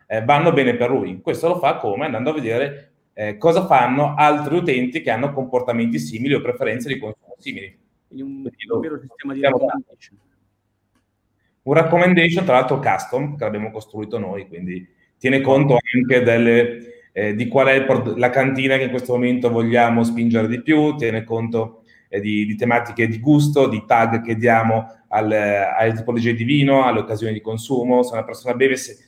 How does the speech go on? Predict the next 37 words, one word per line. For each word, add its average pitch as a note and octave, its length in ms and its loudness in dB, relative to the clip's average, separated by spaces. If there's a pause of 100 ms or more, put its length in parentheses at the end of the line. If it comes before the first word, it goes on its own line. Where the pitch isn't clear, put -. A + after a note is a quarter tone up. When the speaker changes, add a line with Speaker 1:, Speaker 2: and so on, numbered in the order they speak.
Speaker 1:
è - 160 -8
un B2 80 2
amante C#3+ 360 2
degli C3+ 100 2
aperitivi, C3 640 0
gli C#3 120 0
proporremo B2 460 0
sempre A#2 720 -4 (280)
prodotti B2+ 500 2
che B2 60 0
probabilmente A#2+ 560 0
vanno C3+ 300 4
bene B2 320 2
per A#2 140 0
la A#2+ 100 2
sua A#2 240 -2
occasione A#2 380 -2
di A2+ 80 -6
consumo A2 320 -8
preferita. G2+ 640 -10 (340)
Noi A#2+ 160 0
tra A2+ 140 0
l'altro A#2+ 240 4
abbiamo A2+ 180 4
una G#2+ 80 0
particolarità: A2 540 2
noi A2 160 4
non G2+ 120 2
siamo B2+ 300 2
un G#2 80 2
e-commerce, G2 640 -4 (260)
la - 80 -16
gente D3 280 2
non A2+ 140 2
compra D3 360 4
da A2 140 4
noi, A2 520 0